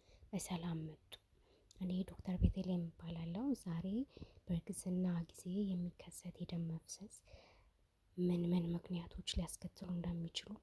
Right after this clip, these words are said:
ያለውን አደጋና ህክምናዎችን በዝርዝር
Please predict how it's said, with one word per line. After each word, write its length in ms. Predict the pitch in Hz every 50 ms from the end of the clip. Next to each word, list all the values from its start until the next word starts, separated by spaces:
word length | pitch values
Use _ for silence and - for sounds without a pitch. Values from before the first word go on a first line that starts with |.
| _ _ _ _ _ - _ _ _ -
ያለውን 480 | - 180 175 170 170 175 170 175 170 170 - -
አደጋና 600 | 170 180 - - 170 - - 185 170 170 170 185 220 262 269
ህክምናዎችን 840 | - 202 - - - 180 175 175 175 180 175 175 - - - 226 226
በዝርዝር 560 | 220 196 175 - - - - - - 202 -